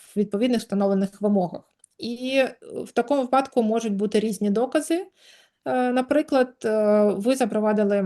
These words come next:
м, аудит постачальника і проводите аудит свого постачальника самостійно, маючи компетентний персонал, який, м, може і здатен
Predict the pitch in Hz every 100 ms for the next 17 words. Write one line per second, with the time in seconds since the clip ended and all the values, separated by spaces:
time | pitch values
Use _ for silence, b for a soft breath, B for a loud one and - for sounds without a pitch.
0 | 175 - _ _ _ _ _ 208 208 214
1 | 208 226 233 226 208 - 196 202 208 269
2 | - 262 214 220 208 202 196 190 202 208
3 | - 196 196 185 196 202 196 196 196 220
4 | 220 - 277 359 330 247 277 285 254 254
5 | 247 220 220 226 220 214 226 220 240 277
6 | 277 226 240 240 - _ _ 170 202 208
7 | 208 202 202 - 208 247 226 185 175 175
8 | 208 190 214 202 170 165